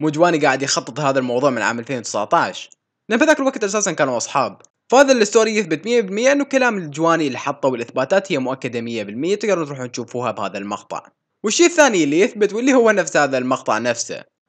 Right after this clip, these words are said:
فبهذا المقطع اللي يتذكر يومها قلت شغلة بنهاية المقطع، واللي هو إنه بيسان نزلت على حسابها بالإنستغرام وقتها هذا الستوري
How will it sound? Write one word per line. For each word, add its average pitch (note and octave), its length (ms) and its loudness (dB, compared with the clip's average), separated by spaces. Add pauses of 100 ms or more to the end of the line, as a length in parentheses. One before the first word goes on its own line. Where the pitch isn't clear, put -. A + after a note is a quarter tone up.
(140)
فبهذا E4 260 6
المقطع C#4+ 360 2
اللي C#3+ 160 0
يتذكر G#3 440 -2
يومها F#3+ 260 -2
قلت E3 300 -6
شغلة F3 240 0
بنهاية C#3 380 -4
المقطع، A#2+ 520 -6
واللي A3+ 200 2
هو C#4+ 160 4
إنه F#3 140 0
بيسان C#3 400 -4
نزلت A#2 340 -4
على A#2 160 0
حسابها G#2+ 360 -4
بالإنستغرام E3+ 800 0
وقتها C3+ 380 -8
هذا C3+ 120 -4
الستوري G#3+ 640 -4